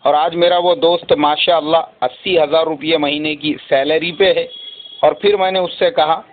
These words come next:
कि अब तू कहीं अच्छी जगह पे निकाह कर। और मैंने देखा हूँ कि आज उसको डॉक्टर्स के रिश्ते आ रहे हैं,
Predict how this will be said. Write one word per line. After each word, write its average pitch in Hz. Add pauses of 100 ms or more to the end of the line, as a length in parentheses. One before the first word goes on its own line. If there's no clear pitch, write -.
(280)
कि -
अब 185
तू 208 (140)
कहीं 175
अच्छी -
जगह 180
पे 196
निकाह 151
कर। - (680)
और 147
मैंने 185
देखा 190
हूँ 196 (400)
कि 165
आज 170
उसको 190
डॉक्टर्स 156
के 196
रिश्ते 175
आ 175
रहे 170
हैं, 156